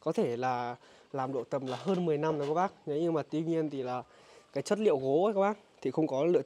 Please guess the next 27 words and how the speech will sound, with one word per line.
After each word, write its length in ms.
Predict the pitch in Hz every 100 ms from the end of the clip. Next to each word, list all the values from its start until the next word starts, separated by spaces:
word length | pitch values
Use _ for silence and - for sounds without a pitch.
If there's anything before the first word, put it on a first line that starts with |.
| -
lựa 120 | 143
chọn 300 | - - 135
là, 320 | 131 127 123 - - _ _ _ _ - _
là 100 | 131
bằng, 200 | 131 131
à, 120 | 131
gỗ 360 | 127 135 160 226 - - - - - - - - _ _ _ - -
tốt 180 | 190 196 190
cho 100 | 151
nên 160 | 143
là 100 | 131
bị 160 | 139 -
bục 180 | 135 120
vào 140 | 120
rất 140 | 156
là 60 | 185
nhiều 220 | 151 135
đấy 100 | 123
các 80 | 143
bác 140 | 165
này. 120 | 156 147 _ _ _ _ _ _ _ _ _ _ - - 58 _ _ _ _ - - _ _ _ _ _ _ - _ _ _ - - _ _ _ _ _ _ - - - - - -
Hưng 140 | 190
ơi, 200 | 185 139 - _ _ _ _ _ _ _ _ _ _ _ _ _ _ -
có 120 | 139
vẻ 180 | 147 123
như 180 | 131 135
là 500 | 123 120 120 117